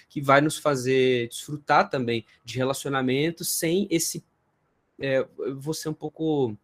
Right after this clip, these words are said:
talvez, preconceituoso aqui, sem esse peso, é, de espiritualizar tudo,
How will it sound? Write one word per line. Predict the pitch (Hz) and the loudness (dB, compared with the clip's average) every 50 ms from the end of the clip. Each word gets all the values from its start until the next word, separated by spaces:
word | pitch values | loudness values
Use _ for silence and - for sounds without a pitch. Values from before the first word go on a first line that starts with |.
| _ _ _ _ _ _ _ _ _ _ _ _ _ | _ _ _ _ _ _ _ _ _ _ _ _ _
talvez, | - 131 120 131 143 139 | -6 -4 -2 -2 -4 -4
preconceituoso | - 143 139 - 143 139 - 143 143 147 135 131 127 | -4 -6 -6 -4 -4 -4 -6 -4 -4 -2 -2 -2 -2
aqui, | 123 - - - - - | -6 -8 -14 -20 -20 -6
sem | - 156 160 | 0 0 0
esse | - - - - _ _ _ _ _ _ _ _ | 0 0 -4 -10 _ _ _ _ _ _ _ _
peso, | 175 175 185 202 214 233 214 - 226 240 233 214 - _ - _ _ _ _ | 2 6 8 8 8 8 6 2 -2 -2 -2 -4 -8 _ -20 _ _ _ _
é, | - 143 139 131 131 131 127 127 123 120 110 123 | -4 -2 0 0 0 2 2 2 2 0 0 -2
de | 123 123 147 175 175 - - | -4 -4 -4 -4 -2 0 2
espiritualizar | 208 202 202 - - 202 190 190 196 196 - 180 175 170 151 135 143 143 156 151 - | 2 2 2 0 0 0 2 2 2 2 4 4 4 4 4 6 6 6 6 6 2
tudo, | - 160 147 127 113 104 95 | -2 -4 -4 -4 -6 -10 -12